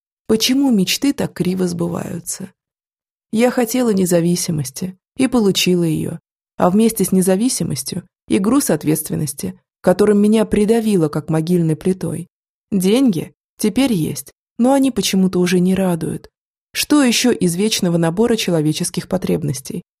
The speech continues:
Любовь? Если так рассудить, то и это есть. Страстно горящий, чувствами потрясающий мужчина, который станет чужим мужем и готов сделать содержанкой, называя это красивым словосочетанием «любимая женщина».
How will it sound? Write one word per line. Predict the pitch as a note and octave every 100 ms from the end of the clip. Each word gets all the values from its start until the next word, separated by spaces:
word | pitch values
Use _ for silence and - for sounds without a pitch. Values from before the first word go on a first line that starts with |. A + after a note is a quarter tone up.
| _
Любовь? | G3 G#3+ F#3+ B3 - _ _ _ _ -
Если | F#3+ G#3+ G#3+
так | G3+ E3+ -
рассудить, | E3 - D#3 G#3+ C4 _ _ -
то | C4+
и | - C4 A3
это | D#3 E3
есть. | D#3+ D3+ D#3 - _ _ -
Страстно | - D#3+ D3+ A#3 - A#3
горящий, | A3 A3 A3 A3 G#3+
чувствами | - F3 F#3+ G3+ G3+
потрясающий | G3 F#3+ F#3+ D3 D#3 D#3+ G3 - F#3
мужчина, | F3 E3 - D3+ - _ _ _
который | - C4+ C4 A#3
станет | - C#4+ B3 G3
чужим | D#3 D#3+ G3
мужем | F3+ C#3+ - - _ _ _ _
и | G#3
готов | G3 G3 F#3
сделать | E3+ E3+ G3+ A#3
содержанкой, | A#3+ A3 A#3 F#3 D3 C#3+ - E3+ - _ -
называя | F#3+ F#3 G3 F#3 E3
это | E3+ D#3+
красивым | D#3+ D#3 - B3 C4+ B3
словосочетанием | A#3+ A3+ A3+ A3+ A3+ A3+ A3 A3 A3
«любимая | E3+ D3+ D3 F3+ G3 F3+
женщина». | D3+ C#3 C3 - - B2